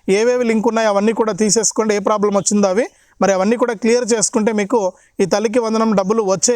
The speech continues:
ఏడాది ఖచ్చితంగా మీకు పడతాయి. ప్రస్తుతానికి ఈ గ్రీవెన్స్ రిపోర్ట్ చెక్ చేసుకోండి సచివాలయానికి వెళ్ళి. నేను గత వీడియోలో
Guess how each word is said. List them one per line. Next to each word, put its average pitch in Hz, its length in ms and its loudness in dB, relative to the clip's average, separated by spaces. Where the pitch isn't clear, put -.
ఏడాది 208 300 0
ఖచ్చితంగా 202 420 0
మీకు 170 180 -2
పడతాయి. 190 280 -2
ప్రస్తుతానికి 247 520 0
ఈ - 100 2
గ్రీవెన్స్ 240 400 0
రిపోర్ట్ 202 260 -2
చెక్ 202 200 -4
చేసుకోండి 220 400 -2
సచివాలయానికి 202 540 0
వెళ్ళి. 220 160 0
నేను 190 160 2
గత 180 180 0
వీడియోలో 226 240 0